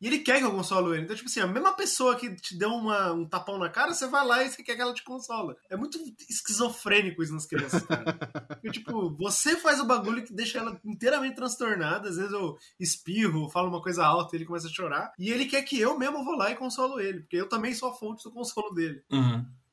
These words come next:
Speaker 1: É muito
Speaker 2: Foi
Speaker 1: bizarro
Speaker 2: maneiro.
Speaker 1: isso.
Speaker 3: E assim,
Speaker 1: Ele esquece que
Speaker 3: ele gosta do
Speaker 2: Então
Speaker 3: cavalinho em si?
Speaker 1: Não, não gosta.
Speaker 3: Ah, entendi.
Speaker 1: Cara, ele é bem medroso, mas eu acho que toda, todo bebê é, né? Porque eles são muito pequenos. Tipo assim, água, tem que, é que nem gato, assim, tem que acostumar com a ideia,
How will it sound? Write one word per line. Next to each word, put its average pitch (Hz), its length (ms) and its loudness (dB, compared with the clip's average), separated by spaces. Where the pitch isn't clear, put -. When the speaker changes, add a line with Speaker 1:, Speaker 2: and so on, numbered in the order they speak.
Speaker 1:
É 156 40 -12
muito 160 280 -2
Speaker 2:
Foi - 20 -4
Speaker 1:
bizarro 156 380 2
Speaker 2:
maneiro. 131 160 -6
Speaker 1:
isso. - 120 -20
Speaker 3:
E 196 120 6
assim, 196 180 8
Speaker 1:
Ele 175 80 4
esquece 190 520 0
que 147 260 -8
Speaker 3:
ele 180 240 6
gosta 165 360 6
do 160 60 2
Speaker 2:
Então 160 120 4
Speaker 3:
cavalinho 143 500 8
em 127 80 4
si? 151 420 -2
Speaker 1:
Não, 156 320 -2
não 165 100 -6
gosta. 139 320 -6
Speaker 3:
Ah, 107 140 -6
entendi. 107 480 -8
Speaker 1:
Cara, 240 220 8
ele 185 100 8
é 180 40 6
bem 208 140 4
medroso, 185 500 2
mas 139 120 -6
eu 151 80 0
acho 160 100 -4
que 185 100 -10
toda, 190 380 -2
todo 190 200 -6
bebê 165 520 2
é, 139 60 -2
né? 131 180 -8
Porque 135 140 -16
eles 135 120 -6
são 165 120 -6
muito 160 160 -8
pequenos. 147 540 -6
Tipo 160 180 -14
assim, 151 260 -6
água, 131 580 2
tem 117 120 -14
que, 160 360 -2
é - 60 -20
que - 60 -14
nem 180 180 -6
gato, 175 400 6
assim, 127 200 -14
tem 120 120 -20
que 143 140 -12
acostumar 156 580 -4
com 226 80 -8
a - 20 -4
ideia, 180 760 0